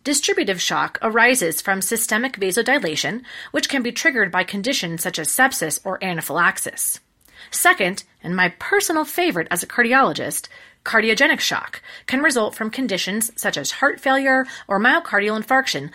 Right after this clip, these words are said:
leading to low cardiac output from low stroke volume. Next, hypovolemic shock is caused by low intravascular volume that leads to low preload and low cardiac output.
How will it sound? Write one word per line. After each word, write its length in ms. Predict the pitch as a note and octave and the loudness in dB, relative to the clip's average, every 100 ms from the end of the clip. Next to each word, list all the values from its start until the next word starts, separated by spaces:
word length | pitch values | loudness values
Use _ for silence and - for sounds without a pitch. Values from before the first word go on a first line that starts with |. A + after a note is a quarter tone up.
| - - | -14 -4
leading 240 | G#3 G3 | -2 0
to 100 | F#3 | -2
low 300 | F3 F#3+ C#4+ | 0 2 2
cardiac 420 | D4 B3 B3 C#4 - | 2 2 2 2 2
output 420 | A#3 - D3 - | 2 0 -6 -8
from 260 | - F#3 | -6 -4
low 220 | G3+ A3 D#3 | 2 2 2
stroke 320 | - F3+ F3 | -2 -4 -2
volume. 380 | D3+ G#2+ D#2+ - _ _ _ _ _ _ _ _ _ _ _ _ _ _ _ - - | -4 -4 -8 -14 _ _ _ _ _ _ _ _ _ _ _ _ _ _ _ -20 -6
Next, 560 | G3 G#3+ E4+ - - - - | 2 2 2 -2 -8 -10 -2
hypovolemic 680 | D#4 D#4+ F#4+ F4 E4 F4 - | 0 2 0 0 0 0 0
shock 400 | - D#3+ D3 - - - | -2 -4 -8 -12 -14 -4
is 120 | A#3+ | -4
caused 380 | - A#3+ B3+ B3+ | -2 0 0 2
by 120 | F#3 | 0
low 340 | E3+ F3+ A#3+ C4+ | 2 2 2 0
intravascular 800 | G#3+ B3+ C#4+ A3 A#3 - C4+ A#3+ | -4 -2 2 2 2 -2 -4 -2
volume 480 | G#3 G#3+ D3 D#3 | 0 0 -2 -4
that 160 | F3+ G#3+ | -2 -2
leads 260 | A3+ G3 - | -2 -2 -4
to 100 | F#3+ | -2
low 240 | F#3 B3 | 0 0
preload 500 | C4 A#3 G#3 G3 G#3+ - | 0 -2 0 0 0 -2
and 160 | A#3 | 2
low 200 | C4 C4 | 2 2
cardiac 340 | B3+ F3 E3+ F#3 | 0 -4 0 2
output. 380 | G#3+ - D3+ | 2 0 -8